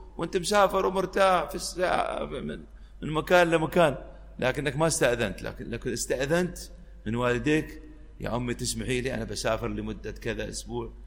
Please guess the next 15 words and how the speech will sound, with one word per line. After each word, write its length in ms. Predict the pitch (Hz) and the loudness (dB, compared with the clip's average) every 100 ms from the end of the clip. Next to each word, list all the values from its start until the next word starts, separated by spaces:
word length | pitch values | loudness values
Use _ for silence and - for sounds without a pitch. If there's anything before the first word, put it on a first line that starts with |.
| - - - - - - - - - - - - - | -16 -16 -16 -18 -18 -18 -18 -18 -18 -18 -18 -16 -10
قالت: 360 | - - - - - - - - | -6 -6 -8 -14 -16 -18 -16 -8
"الله 440 | 123 120 107 - - 110 - - - | -4 0 -2 -2 -8 -14 -16 -18 -12
يوفقك، 680 | 104 117 107 - - - - - - - - - | -2 0 2 -2 -8 -12 -16 -18 -18 -18 -18 -14
تروح 220 | - 117 - | -6 -2 0
ترجع 300 | 120 107 110 | 0 0 -2
بالسلامة." 600 | 92 - 117 104 98 110 | -2 0 0 0 -2 -8
هذا 180 | 143 | -8
الدعاء 480 | 131 139 143 165 - - - - - - - | -8 -6 -4 -4 -4 -10 -18 -18 -18 -18 -14
كل 140 | 185 | -8
حي، 180 | 190 185 | -4 -4
كل 160 | 196 - | -4 -2
حي 160 | 180 | 0
يحتاجه، 560 | 165 - 160 127 - - - - - - - | -2 4 6 6 2 -6 -12 -16 -18 -18 -8
وهكذا 400 | 117 120 131 117 | -2 0 4 4
الأب. 300 | 143 120 104 | 4 2 0